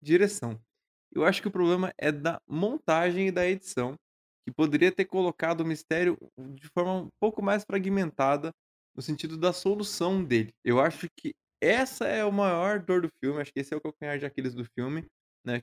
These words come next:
que poderia ter, ter sido, é, resolvido, né? Se pegasse todo esse grande flashback, né, da Andy e tivesse espaçado isso mais, mais próximo do começo do filme, quando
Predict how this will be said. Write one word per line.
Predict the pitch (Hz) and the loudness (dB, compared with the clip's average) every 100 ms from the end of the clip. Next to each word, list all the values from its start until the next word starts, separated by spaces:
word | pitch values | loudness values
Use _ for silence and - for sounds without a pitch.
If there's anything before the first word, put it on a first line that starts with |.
| - | -8
que | 135 | -4
poderia | 151 135 131 143 | 0 2 4 2
ter, | 143 151 151 147 - _ _ _ _ | 0 0 0 0 -6 _ _ _ _
ter | - | -10
sido, | 113 143 139 147 143 143 135 117 110 - _ _ _ _ _ _ - | -6 -4 0 2 2 2 0 -2 -6 -10 _ _ _ _ _ _ 2
é, | 131 131 127 | 6 6 6
resolvido, | 127 139 165 131 117 113 | 6 8 6 4 2 0
né? | |
Se | 113 151 | -2 -2
pegasse | 175 160 180 - | 2 4 2 2
todo | 185 202 | 0 2
esse | 196 208 180 - _ _ _ _ | 0 0 0 -4 _ _ _ _
grande | - 139 196 202 196 180 170 156 143 - | 0 4 6 6 6 6 6 4 0 0
flashback, | 156 - 139 123 123 120 - 113 - _ - | 0 0 2 4 4 2 -10 -14 -14 _ -2
né, | 117 107 | 0 0
da | 113 131 | 2 2
Andy | 131 123 110 110 - _ _ - | 4 4 0 -4 -10 _ _ -10
e | |
tivesse | - 147 160 - | -2 2 2 0
espaçado | - - 170 - - 175 208 180 156 | -6 -4 -2 -6 -4 -2 0 -2 0
isso | 151 147 - 120 _ _ _ _ _ _ | -2 -4 -10 -16 _ _ _ _ _ _
mais, | 135 147 151 - - _ - | 2 4 2 -2 -18 _ -2
mais | 131 | -2
próximo | 127 139 135 135 | 0 0 0 -2
do | 123 | -2
começo | 131 127 113 | -2 -2 -4
do | 113 | -8
filme, | - 127 113 | -6 -6 -4
quando | 123 120 117 | -4 -4 -4